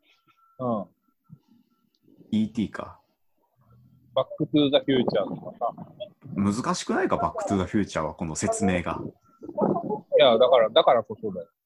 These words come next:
Speaker 1: だからこそなの？
Speaker 2: しかも、まあ、あの、誰が求めてんのかって言ったら誰も求めてない。
Speaker 1: 誰も求めてないんで、しかも、しかも、<laughs> バックトゥーザフューチャーなんてもう、な-、さ、この間地上波やって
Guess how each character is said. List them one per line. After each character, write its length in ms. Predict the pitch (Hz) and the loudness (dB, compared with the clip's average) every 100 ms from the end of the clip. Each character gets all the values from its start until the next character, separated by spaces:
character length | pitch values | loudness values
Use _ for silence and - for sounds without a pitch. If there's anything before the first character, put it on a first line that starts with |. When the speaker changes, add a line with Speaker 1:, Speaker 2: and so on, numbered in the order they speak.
| - | -2
Speaker 1:
だ 120 | 117 | 2
か 120 | 117 | 2
ら 60 | 82 | 2
こ 100 | - | -2
そ 100 | 98 | -2
な 80 | 87 | -2
の？ 240 | - 120 - - _ - 294 302 - - - - _ _ _ - | -2 -10 -14 -20 _ -12 -10 -8 -10 -10 -10 -12 _ _ _ -2
Speaker 2:
し 60 | |
か 120 | - 151 | 4 4
も、 240 | 113 110 | 2 -2
ま 200 | 147 143 127 135 - | 2 4 4 0 -2
あ、 60 | 139 | 0
あ 40 | |
の、 120 | 139 | 2
誰 220 | 151 196 220 | 6 6 8
が 180 | 156 127 - | 6 4 -2
求 200 | 135 180 | -6 -2
め 60 | 175 | -2
て 100 | 160 | -4
ん 40 | |
の 60 | 120 | -4
か 60 | 107 | -6
っ 20 | |
て 60 | - | -6
言 60 | |
っ 20 | 101 | -4
た 60 | |
ら 20 | 123 | -4
誰 60 | 151 | -4
も 60 | 151 | -6
求 200 | 151 160 | -4 -6
め 80 | |
て 80 | - | 2
な 80 | 135 | 6
い。 20 | |
Speaker 1:
誰 80 | 180 190 | 10 10
も 60 | |
求 220 | 180 185 | 10 10
め 80 | 185 | 8
て 100 | 117 | 8
な 100 | 107 | 6
い 80 | 95 | 4
ん 40 | |
で、 60 | - | 0
し 80 | - | -6
か 120 | - | -4
も、 180 | 113 120 | -4 -4
し 80 | - | 2
か 120 | 196 | 4
も、 180 | 110 - | 6 6
<laughs> 0 | |
バ 100 | 156 | 4
ッ 380 | - 131 147 180 | 2 2 4 4
ク 80 | - | 6
ト 80 | 277 | 8
ゥ 20 | |
ー 20 | |
ザ 60 | 254 | 8
フ 80 | 269 | 8
ュ 60 | |
ー 40 | 269 | 6
チ 80 | 160 | 8
ャ 100 | 110 | 6
ー 20 | |
な 100 | 95 | 6
ん 80 | 92 | 4
て 120 | 90 | 4
も 380 | 104 90 80 90 | 4 2 0 -2
う、 40 | |
な-、 140 | 101 87 | -4 -4
さ、 240 | - 90 - | -6 -6 0
こ 80 | 147 | 6
の 60 | 247 | 8
間 400 | 247 233 190 - | 10 8 8 4
地 160 | - | 2
上 140 | 160 180 | 4 6
波 140 | - | 6
や 100 | 90 | 4
っ 120 | 87 - | 2 4
て 360 | 101 98 - | 4 4 0